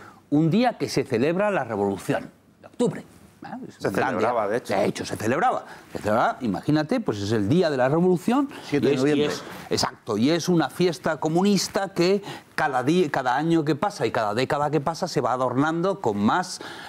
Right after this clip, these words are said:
Speaker 1: eh, nuevas costumbres, con nuevos, mm, eh, <clears throat> tradiciones, ritos, etcétera. Y pasa mucho tiempo. Pasa tanto tiempo que el cam-, que el comunismo se va diluyendo y hay muchísimos de cristianos o budistas o lo que sea.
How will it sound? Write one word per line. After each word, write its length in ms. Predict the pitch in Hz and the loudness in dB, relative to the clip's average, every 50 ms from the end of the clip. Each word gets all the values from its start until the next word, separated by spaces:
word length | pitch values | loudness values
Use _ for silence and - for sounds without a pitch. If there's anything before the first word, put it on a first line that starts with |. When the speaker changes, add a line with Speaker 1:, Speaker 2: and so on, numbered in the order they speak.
| - - - | -18 -10 -4
Speaker 1:
eh, 240 | - 127 127 127 120 | -2 0 0 0 2
nuevas 360 | 110 117 143 135 117 - - | 2 0 0 0 -2 -4 -4
costumbres, 800 | - - - - 208 247 247 220 208 220 226 226 226 226 202 220 | -6 -6 -4 0 0 2 2 2 2 2 2 4 4 2 2 0
con 200 | - 135 123 123 123 | 0 0 2 4 4
nuevos, 420 | 127 135 139 135 135 131 123 - - | 4 4 4 2 2 0 0 0 2
mm, 160 | 127 127 127 123 110 - - - - - - - - | 4 4 4 2 0 -4 -10 -14 -14 -16 -10 -2 0
eh, 400 | 233 254 - - - - - 117 | 2 2 2 2 2 0 0 0
<clears throat> 40 | - | 2
tradiciones, 760 | 277 - 123 - - - - 220 247 247 - 226 220 202 180 | 2 2 2 2 0 0 0 0 0 2 2 2 2 2 2
ritos, 380 | 180 220 247 240 - 226 196 156 | 2 2 2 0 0 -2 -4 -4
etcétera. 400 | 147 - - 135 117 - 113 113 | -4 -4 -2 -4 -2 -2 -2 -2
Y 80 | 117 | -2
pasa 320 | 120 - 202 202 - - - - | -2 -2 -4 -4 -4 -6 -8 -6
mucho 500 | 127 131 131 147 165 170 - - - - | -4 0 2 4 4 4 2 -2 -6 -6
tiempo. 380 | - - 78 71 - - - - - - _ _ | -6 -8 -8 -8 -10 -16 -20 -20 -20 -20 _ _
Pasa 220 | - 139 - - 170 | -6 -6 -4 -6 -4
tanto 300 | - - 160 180 233 214 | -2 -2 -2 0 0 2
tiempo 280 | 226 233 226 208 226 | 4 4 4 4 2
que 60 | - 175 | 0 -2
el 100 | 113 92 | -4 -2
cam-, 360 | - 127 104 95 95 90 87 - | -2 -4 -4 -4 -6 -8 -6 -4
que 80 | - | -4
el 80 | 101 80 | -4 -2
comunismo 440 | - 104 98 139 180 170 147 113 95 | 0 2 2 2 2 2 0 -2 -2
se 100 | - 104 | 0 0
va 120 | 110 135 | 0 2
diluyendo 760 | 156 190 202 214 226 208 208 254 240 226 220 214 233 254 247 - - - - - - | 2 2 4 4 6 6 4 4 4 4 4 4 4 2 -2 -8 -14 -16 -16 -6 -2
y 100 | - 110 | 0 2
hay 120 | 139 170 185 | 2 2 4
muchísimos 760 | 156 131 123 120 - 170 151 - - 185 185 190 190 156 131 | 4 4 2 2 2 0 0 2 2 2 4 2 2 0 0
de 200 | 131 120 120 - - - - | 0 0 0 0 -4 -8 -10
cristianos 680 | - - - - - - 175 185 196 220 247 240 240 - | -8 -6 -6 -4 -2 -2 0 0 0 0 -2 -2 -4 -6
o 300 | - 180 - 107 104 98 95 - - - - _ - - | -4 -2 -2 0 0 -2 -4 -6 -10 -18 -20 _ -20 -16
budistas 800 | - - - 190 233 220 - - - - 233 254 262 - - - | -6 -2 0 2 2 0 -2 -4 -2 0 0 0 0 -2 -6 -8
o 220 | - 104 104 110 113 | -4 -2 0 0 2
lo 160 | 113 113 - | 0 0 0
que 100 | - 131 | -2 -4
sea. 320 | - - 156 123 - - | -2 -2 -2 -2 -4 -6